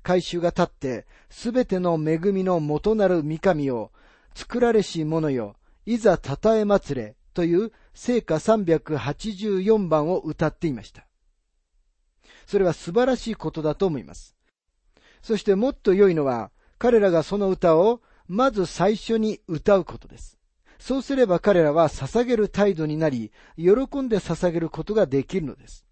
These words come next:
同時に、立ち上がるときに自分の財布を取り出すことができるのです。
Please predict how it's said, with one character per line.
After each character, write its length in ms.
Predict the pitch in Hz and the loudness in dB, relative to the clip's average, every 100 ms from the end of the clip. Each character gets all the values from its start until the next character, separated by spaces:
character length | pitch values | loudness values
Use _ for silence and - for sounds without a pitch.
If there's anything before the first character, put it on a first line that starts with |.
| _ _ _ _ _ _ _ _ _ - - - | _ _ _ _ _ _ _ _ _ -20 -20 -4
同 140 | 180 156 | -2 -2
時 100 | 165 | -2
に、 240 | 208 247 _ _ - | -4 -6 _ _ -2
立 140 | 170 | -2
ち 140 | - | 2
上 80 | 214 | 4
が 100 | 202 | 4
る 80 | 180 | 2
と 120 | 175 | -2
き 120 | - | -4
に 100 | 185 | -4
自 200 | 160 147 | -2 -2
分 200 | 175 233 | -4 -2
の 100 | 240 | -2
財 260 | 196 175 208 | 0 0 0
布 160 | - 240 | -2 -4
を 100 | 214 | -2
取 220 | - 202 | -4 0
り 20 | |
出 100 | 220 | 0
す 120 | - | 0
こ 100 | 196 | -6
と 140 | 190 240 | -6 -2
が 140 | 208 | -2
で 220 | 123 143 | 0 -2
き 140 | - 180 | -2 -8
る 80 | |
の 60 | 131 | -8
で 120 | - | -14
す。 200 | - - | -20 -20